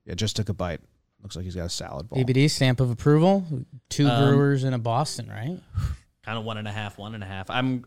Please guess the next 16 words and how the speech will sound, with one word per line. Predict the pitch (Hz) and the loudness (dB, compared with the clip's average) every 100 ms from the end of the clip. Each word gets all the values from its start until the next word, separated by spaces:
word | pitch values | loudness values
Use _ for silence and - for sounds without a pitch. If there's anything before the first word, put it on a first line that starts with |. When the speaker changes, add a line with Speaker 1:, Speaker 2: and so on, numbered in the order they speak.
| _ | _
Speaker 3:
I'd | 123 131 | -2 0
roll | 135 135 | 0 0
with | 139 | -2
Boston. | 135 131 135 - 143 131 127 _ _ - | -2 0 0 -4 -4 -6 -8 _ _ -10
Schwarber | 135 123 120 | -4 -2 -2
looks | 117 113 - | -4 -6 -4
kinda | 117 120 | -4 -2
like | 117 113 | -4 -6
a | 110 | -6
guy | 110 107 110 113 | -6 -4 -4 -6
that's | 107 107 101 | -8 -10 -10
just | - 110 | -10 -10
a | |
normal | 107 107 110 | -10 -8 -10
dude | 104 120 123 120 120 117 | -10 -8 -6 -4 -4 -6
and, | 104 98 | -6 -8